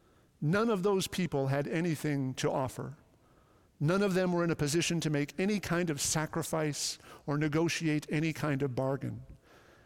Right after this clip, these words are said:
They came to Jesus because they had no other choice, and they knew it.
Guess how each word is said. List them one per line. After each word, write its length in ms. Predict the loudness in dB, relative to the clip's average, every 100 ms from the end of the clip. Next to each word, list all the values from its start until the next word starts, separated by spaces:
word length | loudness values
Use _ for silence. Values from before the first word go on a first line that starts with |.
| _
They 120 | -4
came 280 | -2 0 2
to 100 | 0
Jesus 420 | 2 2 2 -2
because 300 | -2 -2 -2
they 100 | 0
had 380 | 0 0 0 -4 -8 -16 -2
no 180 | 0 2
other 180 | 0
choice, 640 | -2 -2 -4 -4 -10 -10 -16 _ _ _ _ _ _ -4
and 140 | -2
they 120 | 0
knew 200 | 0 0
it. 300 | -2 -6 -20